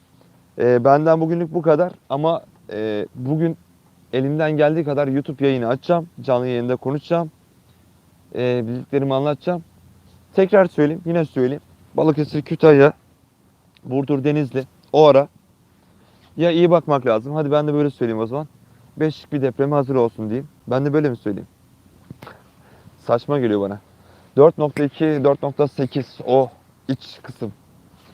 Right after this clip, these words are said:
Ee, dikkat etmek lazım. Aydın maydın demiyorum bakın. Balıkesir,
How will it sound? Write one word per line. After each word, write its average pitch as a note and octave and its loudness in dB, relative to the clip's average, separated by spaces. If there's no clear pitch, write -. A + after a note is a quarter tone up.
Ee, G#2+ 0
dikkat C#3 -6
etmek A#2 -10
lazım. A2+ -2
Aydın B2 -2
maydın C3 -4
demiyorum A2+ -4
bakın. G#2+ -12
Balıkesir, A#2+ -6